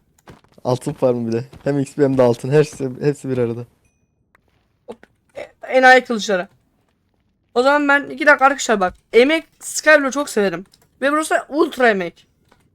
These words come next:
Speaker 2: İşte adam. Bakın arkadaşlar bak. Bu kadar üstüme şeyler var. Bunları hemen koyalım gelelim o zaman. Arkadaşlar gördüğünüz üzere kaç saattir biz bir şeyler koyuyoruz. Şimdi bakalım ne verimiz? İki, üç yüz kırk kilomuş.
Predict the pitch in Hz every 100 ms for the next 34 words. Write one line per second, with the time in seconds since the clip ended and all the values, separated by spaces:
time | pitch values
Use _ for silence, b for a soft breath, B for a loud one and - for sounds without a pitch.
0 | _ _ _ _ _ - 220 214 180 185
1 | - _ _ _ _ _ _ _ _ 240
2 | 254 277 - 233 202 - 427 320 294 294
3 | - 320 294 - 285 - 262 247 208 220
4 | 254 285 294 302 302 294 254 262 277 254
5 | 233 220 202 196 196 240 _ _ _ _
6 | _ - 214 233 285 254 - 226 202 220
7 | 220 262 262 277 277 285 _ - 277 269
8 | 277 254 233 233 247 220 254 247 240 214
9 | 226 233 - - - 214 202 185 185 180
10 | 220 269 285 285 277 240 262 262 233 _
11 | - 202 233 269 294 - 285 - 262 269
12 | 269 214